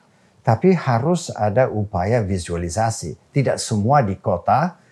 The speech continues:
tiga puluh juta orang dari metropolis Jakarta, eh, di bawah ke daerah hulu untuk belajar itu.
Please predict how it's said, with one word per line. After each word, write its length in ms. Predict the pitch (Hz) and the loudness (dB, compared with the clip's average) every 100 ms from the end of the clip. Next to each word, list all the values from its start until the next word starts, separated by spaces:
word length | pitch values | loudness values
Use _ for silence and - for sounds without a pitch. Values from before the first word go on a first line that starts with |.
| _ | _
tiga 240 | - 107 95 | -8 -4 -2
puluh 240 | 95 98 | -2 -2
juta 320 | 87 98 - | -4 -6 -8
orang 520 | - 101 113 120 98 87 | -2 0 2 2 0 0
dari 280 | 92 87 | 0 0
metropolis 1040 | 87 92 101 - 104 101 104 95 87 - - | -2 -2 -2 0 2 2 0 -2 -4 -8 -6
Jakarta, 800 | 92 90 98 82 - 156 190 - _ _ _ _ - | -4 2 2 2 4 4 4 0 _ _ _ _ -2
eh, 320 | 98 95 85 | 2 2 2
di 80 | 104 | 0
bawah 720 | 82 98 95 135 156 - 113 98 | 6 6 8 8 8 4 -10 -8
ke 80 | - | -2
daerah 800 | 90 95 98 95 92 90 87 - | 2 2 4 2 4 2 0 -4
hulu 480 | 90 110 98 170 175 | -4 0 2 4 4
untuk 240 | 120 76 | 0 -4
belajar 480 | 92 87 87 92 90 | -2 -2 -2 -4 -4
itu. 480 | 160 165 - 76 71 | -4 -6 -8 -8 -12